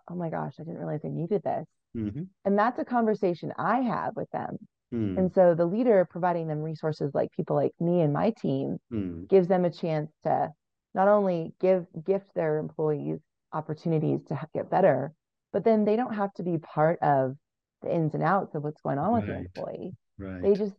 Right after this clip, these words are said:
Speaker 1: have to provide the resources and support. It's like
Speaker 2: Hmm.
Speaker 1: when I was in the Marines, it wasn't the fact that I was a, like, a good engineer.
Speaker 2: Hmm.
Speaker 1: You know, I, I,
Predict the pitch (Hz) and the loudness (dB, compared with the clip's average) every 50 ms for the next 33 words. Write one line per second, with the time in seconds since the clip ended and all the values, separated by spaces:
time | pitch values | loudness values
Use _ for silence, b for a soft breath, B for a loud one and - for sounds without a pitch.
0 | _ _ - 180 180 - - 180 - - 196 190 160 165 156 160 156 160 165 165 | _ _ -12 -12 -12 -8 -8 -10 -6 -4 -4 -2 0 0 0 2 0 0 -2 -4
1 | - - 170 160 160 165 165 - 180 165 160 - 175 160 165 156 156 - 156 - | -4 -6 -6 -4 -4 -4 -4 -2 -2 -2 -2 -4 -4 -4 -4 -4 -4 -6 -6 -2
2 | - 170 151 135 - 156 - 185 170 165 - - _ - 98 92 90 87 85 185 | 2 2 2 2 0 0 2 2 2 2 0 -8 _ -14 -12 -12 -12 -6 -2 0
3 | 185 185 185 190 180 175 170 165 156 156 160 175 180 160 151 151 156 - _ _ | 4 6 6 6 4 4 0 0 0 0 0 0 0 0 0 -2 -2 -6 _ _
4 | _ _ _ - 185 185 208 226 233 254 247 220 - - _ _ _ _ 165 185 | _ _ _ -2 2 4 4 4 4 4 0 0 -2 -6 _ _ _ _ -10 -8
5 | 165 - - 135 160 156 - 170 160 151 147 147 147 139 135 - _ _ _ _ | -4 -4 -4 -4 -4 -6 -4 -2 0 0 0 -2 -2 -4 -8 -10 _ _ _ _
6 | _ _ _ _ _ _ _ _ _ _ _ - 165 156 156 156 _ _ _ _ | _ _ _ _ _ _ _ _ _ _ _ -4 -4 -4 -6 -12 _ _ _ _
7 | _ - - 180 170 - 160 151 143 - 175 170 165 156 151 139 143 143 135 139 | _ -6 -2 -2 -2 -2 -4 -6 -2 -2 0 2 2 0 0 -4 -4 -6 -6 -6
8 | 156 165 175 143 - - - - - 196 - - - - 190 175 156 131 135 165 | -4 -4 -4 -4 -6 -8 -8 -10 -12 -14 -16 -16 -14 -10 -6 -4 -2 2 4 4
9 | 165 160 - - 151 147 143 | 4 4 4 2 2 2 0